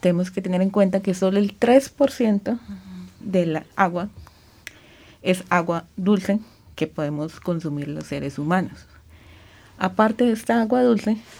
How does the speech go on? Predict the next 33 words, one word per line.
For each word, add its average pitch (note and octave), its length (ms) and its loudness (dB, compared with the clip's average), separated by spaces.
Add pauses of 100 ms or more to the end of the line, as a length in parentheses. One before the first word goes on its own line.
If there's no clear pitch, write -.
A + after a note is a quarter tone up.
cerca F#3 420 0
del F3+ 100 0
veinte F#3 340 2
por G3+ 180 -4
ciento F#3 400 -2 (600)
es F3 240 -6
agua E3+ 260 0
subterránea, E3+ 640 0 (1300)
que F3+ 120 2
es E3 160 0 (540)
parte A#3 460 0 (420)
del E3 380 -6
agua F#3+ 320 -2 (420)
que F3 100 -4
podemos D3+ 340 -8
consumir. G#3 840 0 (460)
Y A3+ 120 4
el A#3+ 120 8
agua C4 200 4
que D4+ 100 2
tenemos B3+ 340 4
más C4+ 260 6
acceso B3 540 4 (160)
es F3+ 180 -2
el F#3 240 -4
cero G3 320 0
coma F#3 240 -2
cero E3+ 360 -2
cero E3 300 -4
cero G3+ 420 -2
seis G3+ 300 -4
por F#3 220 -6
ciento, G3+ 380 -2